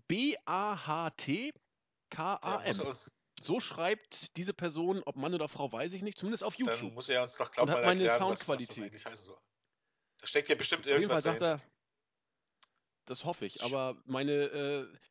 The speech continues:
Speaker 1: Review-Qualität audiomäßig war wohl sehr schlecht. War sie auch, gebe ich zu. Ich hoffe, wir haben's diesmal ein bisschen besser wieder in den Griff gekriegt. Und da hat er gesagt, wir müssen dran arbeiten. Und ja, das haben wir hoffentlich gemacht.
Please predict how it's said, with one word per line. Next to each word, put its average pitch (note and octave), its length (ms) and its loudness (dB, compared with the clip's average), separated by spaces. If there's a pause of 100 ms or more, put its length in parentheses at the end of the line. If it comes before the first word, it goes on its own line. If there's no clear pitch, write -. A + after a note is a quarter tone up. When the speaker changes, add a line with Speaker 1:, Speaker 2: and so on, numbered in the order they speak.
(100)
Speaker 1:
Review-Qualität E3+ 1120 -4
audiomäßig D#3 760 -2
war C3+ 240 -4
wohl C#3 160 -2
sehr B2 180 -2
schlecht. - 380 -6
War A2+ 180 0
sie C3 160 -2
auch, D#3+ 240 -4
gebe A#2 200 -6
ich - 80 -14
zu. D#3 200 -6
Ich C3+ 120 -6
hoffe, C#3 180 -4
wir B2 60 -2
haben's A#2 140 -6
diesmal A#2+ 200 -6
ein G#2+ 40 -6
bisschen G#2+ 200 -8
besser G#2+ 260 -6
wieder F#2+ 160 -8
in F2 80 -8
den - 80 -8
Griff - 140 -16
gekriegt. - 420 -12
Und G#2+ 200 -10
da A2 140 -2
hat A2+ 120 -6
er A2 80 -4
gesagt, G#2+ 400 -10
wir G2+ 80 -8
müssen B2 200 -6
dran B2 140 2
arbeiten. F#2+ 480 -2
Und F#2+ 240 -16
ja, F#2+ 140 -10
das F2+ 160 -20
haben G2+ 120 -10
wir G2 60 -12
hoffentlich F2+ 280 -12
gemacht. - 260 -14